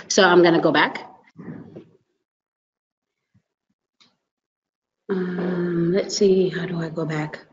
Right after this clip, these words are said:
I got fancy and I was using the touch screen.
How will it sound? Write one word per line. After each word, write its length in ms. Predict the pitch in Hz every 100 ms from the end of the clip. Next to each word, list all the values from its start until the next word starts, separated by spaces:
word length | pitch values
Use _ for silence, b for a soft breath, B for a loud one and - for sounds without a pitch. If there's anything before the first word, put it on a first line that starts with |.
| _ _ _ _ _ -
I 40 |
got 280 | 190 190 -
fancy 760 | 208 214 240 226 185 170 202 - - - _ _ -
and 120 | 180
I 100 | 175
was 220 | 165 165
using 960 | 196 233 240 196 180 175 170 185 - - - - - -
the 100 | 180
touch 280 | 226 254
screen. 560 | - - 175 165 196 -